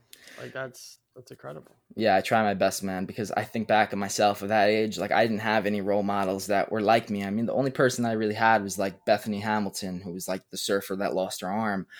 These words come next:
Speaker 2: But even her disability is nothing like mine, but I still was able to identify with her in some sorts of, like, the movie that came out and, like, her life story.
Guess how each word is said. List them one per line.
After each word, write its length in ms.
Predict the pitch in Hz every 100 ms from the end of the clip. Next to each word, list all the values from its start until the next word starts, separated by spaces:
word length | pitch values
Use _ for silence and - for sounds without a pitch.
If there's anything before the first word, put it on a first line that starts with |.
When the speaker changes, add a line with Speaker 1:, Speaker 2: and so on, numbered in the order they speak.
| -
Speaker 2:
But 160 | - 120
even 220 | 135 135
her 160 | 135 131
disability 480 | 120 104 110 107 104
is 120 | 101
nothing 300 | 104 - 107
like 220 | 101 98
mine, 360 | 95 104 123 117
but 100 | 104
I 80 |
still 400 | 104 - 113 110 - _
was 180 | - 107
able 220 | 107 104
to 100 | -
identify 680 | 104 107 107 107 - 113 113
with 180 | 113 -
her 280 | 117 120 -
in 180 | 101 113
some 460 | _ - 110 95 95 _ _ _
sorts 360 | - 110 104 -
of, 80 |
like, 220 | 101 104 110
the 80 |
movie 320 | 107 104 98 101
that 200 | 98 -
came 240 | 101 101
out 400 | 101 98 101 - -
and, 160 | 92
like, 160 | 92 -
her 160 | 104
life 240 | 101 101 104
story. 560 | - 101 101 104 95